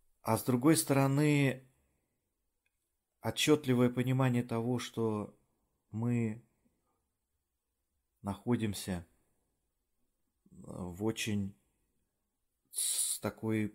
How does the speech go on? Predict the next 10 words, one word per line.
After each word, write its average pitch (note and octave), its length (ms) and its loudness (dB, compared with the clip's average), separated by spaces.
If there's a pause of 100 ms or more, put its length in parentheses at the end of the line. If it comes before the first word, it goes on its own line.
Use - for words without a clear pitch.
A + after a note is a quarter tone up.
нагру-, G#2 460 -4
э, G#2 240 2
такой A#2+ 380 -4
плотной A#2+ 880 2 (120)
временной A2 640 -4
ситуации G#2+ 640 -4
в F#2+ 60 -12
связи G#2 400 -8
с - 240 -6
ц-, G#2 240 -6